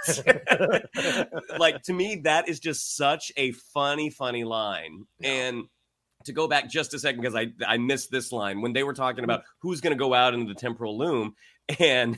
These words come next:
Speaker 1: <laughs> Mobius says, "Well, Loki's really gonna have to hoof it." He's like, "What, why me?" He's like, "Because it's your <laughs> turn." Like, that is just a sim-, that is just such a simple,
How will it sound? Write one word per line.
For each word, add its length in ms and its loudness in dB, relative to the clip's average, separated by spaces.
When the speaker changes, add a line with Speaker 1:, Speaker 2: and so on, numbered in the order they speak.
Speaker 1:
<laughs> 100 -10
Mobius 420 0
says, 180 -4
"Well, 340 -2
Loki's 300 -2
really 200 0
gonna 140 2
have 140 6
to 100 0
hoof 200 4
it." 140 -2
He's 160 2
like, 180 -2
"What, 220 0
why 220 8
me?" 140 4
He's 120 2
like, 140 2
"Because 340 -2
it's 160 -2
your 280 2
<laughs> 180 -4
turn." 400 6
Like, 280 10
that 280 8
is 100 -2
just 340 0
a 180 2
sim-, 540 -2
that 180 2
is 120 -8
just 280 -6
such 220 -2
a 160 -2
simple, 800 -2